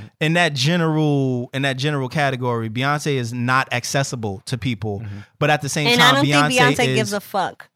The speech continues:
Speaker 1: It, no, it, I don't think
Speaker 3: Don't
Speaker 1: she
Speaker 3: be
Speaker 1: does
Speaker 3: Ayesha
Speaker 1: either.
Speaker 3: Curry, be Beyonce.
Speaker 1: No,
Speaker 2: Mm.
Speaker 1: yeah, but I was getting ready to say, but Beyonce is also mad promiscuous and not, like, sexual about how, the way she dances.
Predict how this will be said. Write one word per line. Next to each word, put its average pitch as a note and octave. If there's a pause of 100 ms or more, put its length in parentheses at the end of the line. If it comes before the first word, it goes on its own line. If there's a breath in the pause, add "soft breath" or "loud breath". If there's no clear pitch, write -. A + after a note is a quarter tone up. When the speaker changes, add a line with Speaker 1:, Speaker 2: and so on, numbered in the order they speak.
(320)
Speaker 1:
It, A3
no, F3
it, D#3
I D#3
don't A3+
think A#3
Speaker 3:
Don't C4+
Speaker 1:
she D4
Speaker 3:
be D4+
Speaker 1:
does -
Speaker 3:
Ayesha C#4+
Speaker 1:
either. -
Speaker 3:
Curry, A#3
be A#3+
Beyonce. G#3+ (640)
Speaker 1:
No, D#3+
Speaker 2:
Mm. C3+
Speaker 1:
yeah, -
but C#3+
I D3+
was D#3
getting D#3+
ready C#3+
to C#3
say, D#3
but A#2+ (320)
Beyonce D#3
is C#3
also C#3
mad B2 (380)
promiscuous C3
and A#2+
not, D3
like, B2+
sexual D3
about C3
how, B2+
the C3
way C3
she B2+
dances. E3